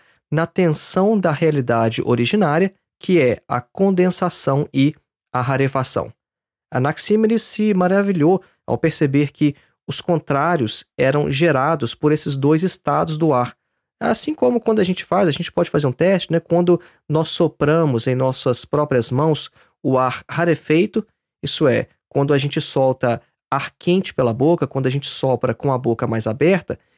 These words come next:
e o ar condensado, isso é, o ar mais frio, quando a gente sopra com a boca menos aberta, fazendo um biquinho. Tipo, quando, né, a gente, é, queima a mão, por exemplo, e a gente quer soprar pra resfriar,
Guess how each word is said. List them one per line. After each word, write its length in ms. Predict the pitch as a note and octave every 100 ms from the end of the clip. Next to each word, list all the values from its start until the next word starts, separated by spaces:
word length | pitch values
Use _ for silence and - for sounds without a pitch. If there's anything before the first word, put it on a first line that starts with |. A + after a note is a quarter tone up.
| _
e 100 | -
o 120 | G#3 D#3+
ar 220 | D#3+ -
condensado, 840 | - D3+ E3 D#3+ - B2+ A#2+ - _ -
isso 160 | - C3+
é, 60 |
o 120 | A2+ B2
ar 100 | B2+
mais 260 | D#3 E3+
frio, 320 | - D3 E3 - _ _
quando 240 | - D#3 D#3
a 40 |
gente 200 | D3 D#3
sopra 460 | C#3+ - D3+ D3+ C3
com 100 | C#3+
a 60 |
boca 300 | B2+ C3+ D3+
menos 300 | C#3 D#3 F3
aberta, 380 | D#3 A#2+ C3 C3+
fazendo 400 | - C3+ C3 C#3 - _ -
um 100 | C#3
biquinho. 460 | C#3+ D#3 - B2 G2
Tipo, 400 | - C#3+ D#3+ C#3 _ _
quando, 340 | - C3+ C#3+ C3
né, 180 | C#3 E3
a 60 |
gente, 520 | C3 C#3+ - C#3+ B2+
é, 300 | G#2+ A#2 A2+ - _ _ -
queima 340 | - D3 C#3+
a 40 | A#2+
mão, 220 | A#2 A2+
por 140 | C3+
exemplo, 460 | A#2+ A#2+ F3+ D#3+ A#2+
e 20 |
a 60 | A#2
gente 220 | C#3 -
quer 140 | C3
soprar 580 | B2+ - C#3 C#3+ D#3+ F3 - _ _ -
pra 180 | A#2 A2+
resfriar, 720 | B2 B2 - C#3 B2 F3